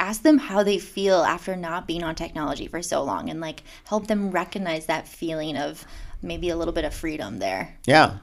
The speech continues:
Speaker 2: Yeah,
Speaker 1: Yeah.
Speaker 2: listening to podcasts together, watching, uh, The Social Dilemma on Netflix.
Speaker 1: Such a good movie. Go watch it tonight.
Speaker 2: Yeah, highly recommend. And just having those conversations over and over and over,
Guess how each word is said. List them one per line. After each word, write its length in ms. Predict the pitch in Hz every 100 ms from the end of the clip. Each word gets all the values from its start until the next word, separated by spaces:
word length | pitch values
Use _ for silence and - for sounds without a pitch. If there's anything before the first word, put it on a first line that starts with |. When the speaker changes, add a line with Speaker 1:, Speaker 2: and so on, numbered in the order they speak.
| -
Speaker 2:
Yeah, 120 | 156
Speaker 1:
Yeah. 40 | 113
Speaker 2:
listening 300 | 120 147 143
to 80 | 127
podcasts 480 | 104 117 131 127
together, 540 | - 135 139 143 147 - - -
watching, 420 | - 120 135 127 120
uh, 140 | 104
The 80 | 110
Social 340 | 107 113 135
Dilemma 460 | 120 131 123 131 -
on 160 | 113 110
Netflix. 440 | 120 - 131 123
Speaker 1:
Such 600 | - - - 220 208 -
a 140 | - 196
good 460 | 202 185 180 175
movie. 320 | 180 175 160
Go 180 | 160 180
watch 280 | 185 185 185
it 280 | 190 - - - -
tonight. 400 | 214 160 131 117
Speaker 2:
Yeah, 400 | 113 117 107 90
highly 340 | - 113 131
recommend. 540 | 123 117 120 123 135
And 220 | - 110 110
just 160 | 160
having 380 | - 110 139 156
those 160 | 147 143
conversations 800 | 139 127 127 127 127 127 120 - - - - -
over 560 | 113 120 131 139 131 -
and 180 | 101 95
over 380 | 110 110 110 107
and 220 | 107 98
over, 480 | 98 101 101 95